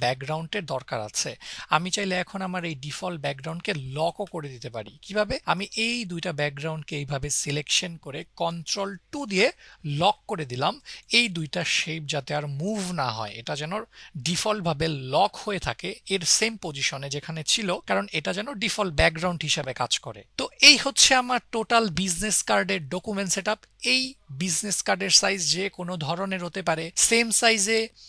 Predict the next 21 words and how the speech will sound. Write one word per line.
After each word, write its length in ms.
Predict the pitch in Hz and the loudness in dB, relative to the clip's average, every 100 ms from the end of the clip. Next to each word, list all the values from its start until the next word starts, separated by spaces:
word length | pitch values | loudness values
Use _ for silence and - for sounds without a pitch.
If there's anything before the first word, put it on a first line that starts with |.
| - - | -20 -2
হরিজন্টাল, 640 | 180 190 180 190 185 190 185 185 - 139 | 2 4 2 0 0 0 0 -2 -8 0
ভার্টিক্যাল 460 | 165 165 185 175 175 170 147 | 2 2 2 2 2 -2 -4
যে 80 | 151 165 | -4 -2
কোনো 140 | 202 202 | -4 -4
ওয়েতে 200 | 202 190 | -4 -6
হতে 160 | 180 180 | -4 2
পারে, 160 | 170 175 180 - - 156 | 2 2 -6 -12 -4 0
যে 80 | 190 | 0
কোনো 140 | 190 180 - | -2 2 6
সাইজে 340 | 185 196 196 196 | 6 6 2 -2
বিজনেস 280 | 170 151 156 - | -4 -4 -2 -2
কার্ড 120 | 160 139 | -4 -6
ডিজাইন 240 | 131 143 131 | -4 -6 -6
হতে 160 | 143 127 | -8 -6
পারে, 160 | 123 113 127 | -6 -6 -4
but 100 | 160 156 | 0 0
আমাদের 300 | 147 147 170 139 123 | 0 -2 -4 -6 -2
ব্লিড 320 | 147 233 240 190 - - - 208 | 2 4 2 -2 -6 -20 2 6
এবং 180 | 233 262 143 139 | 6 4 -2 -2
আমাদের 340 | 135 143 147 131 - | -2 -2 -2 2 4
সেফটি 420 | - 233 202 - | 4 2 -2 -4